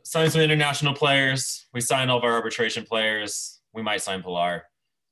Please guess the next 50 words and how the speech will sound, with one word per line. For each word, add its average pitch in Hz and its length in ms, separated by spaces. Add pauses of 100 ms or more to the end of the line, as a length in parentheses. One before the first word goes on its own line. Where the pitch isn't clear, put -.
And 107 220
that's 117 200
where 131 200
we 131 120
are 143 200
as 117 140
Rockies 120 360
fans. 80 600
That's 95 200
where 107 80
we 104 120
are 101 140
as 98 120
a 98 40
Rockies 95 340
organization. 87 720
And 76 200 (840)
Bridich 98 320
and 92 100
Monfort 92 380
need 87 180
to 82 220 (360)
figure 107 180
it 98 60
out 92 260
real 92 160
quick. 80 380
And 80 180 (160)
again, 90 360
tell 123 140
me 120 100
what 107 100
to 107 80
do. 95 220
Tell 101 120
me 98 80
what 92 120
to 82 80
think. 92 340 (600)
Give 113 120
me 104 120
something. 69 680 (680)
Think 98 140
we're 98 80
the 90 100
one 95 180
organization 87 760
we 85 100
haven't 78 160
heard 82 200